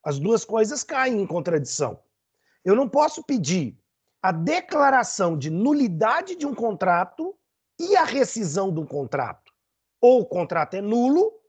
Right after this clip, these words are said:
ou o contrato é válido até certo ponto, quando ele será extinto, por exemplo, né?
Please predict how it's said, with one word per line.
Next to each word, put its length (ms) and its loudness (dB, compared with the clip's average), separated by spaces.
ou 120 -2
o 40 -8
contrato 500 -4
é 80 4
válido 640 0
até 340 2
certo 400 -6
ponto, 460 -2
quando 240 -6
ele 120 -2
será 280 -2
extinto, 500 -8
por 120 0
exemplo, 500 -6
né? 480 4